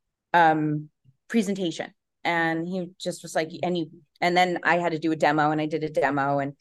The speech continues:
I was tattooing, and he's like, "And you tattoo like that?" He's like, "You tattoo, first of all, like a maniac."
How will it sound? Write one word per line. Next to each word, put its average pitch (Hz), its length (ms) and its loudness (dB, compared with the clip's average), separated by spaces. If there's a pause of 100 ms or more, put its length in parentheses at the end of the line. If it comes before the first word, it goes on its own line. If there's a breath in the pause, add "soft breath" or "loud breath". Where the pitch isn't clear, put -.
(460 soft breath)
I 180 60 2
was 180 140 0
tattooing, 165 680 0
and 147 80 -2
he's 147 180 -4
like, 131 200 -2
"And 165 440 -2
you 156 240 -6
tattoo 170 500 -4
like 147 240 0
that?" 190 380 0 (160)
He's 175 160 -6
like, 170 120 -2
"You 175 80 -8
tattoo, 196 320 -4
first 220 260 -2
of 175 40 -8
all, 170 100 0
like 151 140 -2
a 170 80 2
maniac." 120 720 -6